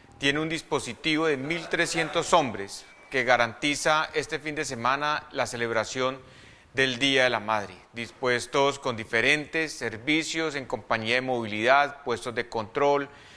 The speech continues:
eh, presencia en los barrios y atender cualquier requerimiento que es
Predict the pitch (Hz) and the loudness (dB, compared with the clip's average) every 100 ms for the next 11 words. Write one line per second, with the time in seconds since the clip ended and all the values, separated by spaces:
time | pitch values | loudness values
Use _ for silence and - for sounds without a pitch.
0 | - - - 123 120 - 135 123 170 185 | -20 -16 -2 0 0 4 4 4 2 2
1 | 165 156 135 131 151 123 113 107 143 156 | -2 0 2 2 -2 -6 -6 4 6 6
2 | 147 156 147 - 143 123 - 123 113 123 | 2 -4 -6 -8 0 0 0 -6 -2 -2
3 | - 143 - 147 139 135 127 123 143 151 | 0 -2 2 0 0 -4 -6 -4 -4 -4
4 | - 117 - | -6 -10 -12